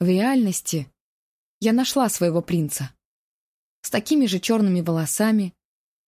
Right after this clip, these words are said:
тёплыми глазами и, казалось, сердцем,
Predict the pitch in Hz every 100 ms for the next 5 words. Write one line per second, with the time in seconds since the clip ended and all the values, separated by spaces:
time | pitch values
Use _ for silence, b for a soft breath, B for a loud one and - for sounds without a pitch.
0 | _ _ - 285 240 208 185 180 175 180
1 | 233 226 208 - _ _ _ _ - 185
2 | 190 180 196 190 - - 262 247 - 170
3 | 143